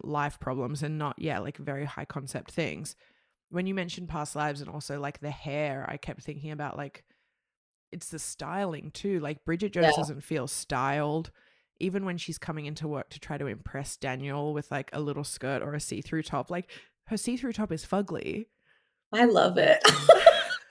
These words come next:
Speaker 2: I love it so much. I, and I think it's, like, 'cause she has, you're right, she doesn't have, like,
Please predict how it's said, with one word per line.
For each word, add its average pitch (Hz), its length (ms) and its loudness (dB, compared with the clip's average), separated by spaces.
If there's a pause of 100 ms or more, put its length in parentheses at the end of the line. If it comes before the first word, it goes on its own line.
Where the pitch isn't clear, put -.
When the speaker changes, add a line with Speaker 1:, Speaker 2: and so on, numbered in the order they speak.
(1040)
Speaker 2:
I 427 160 10
love 233 320 12
it 254 220 10
so 208 360 8
much. 190 480 10 (500)
I, 294 260 12
and 277 120 10
I 285 140 10
think 320 200 8
it's, 311 160 4
like, 262 180 6
'cause 262 160 8
she 262 160 8
has, 269 400 8
you're 226 160 8
right, 226 360 10
she - 140 -2
doesn't 220 240 8
have, 202 240 4
like, 185 360 2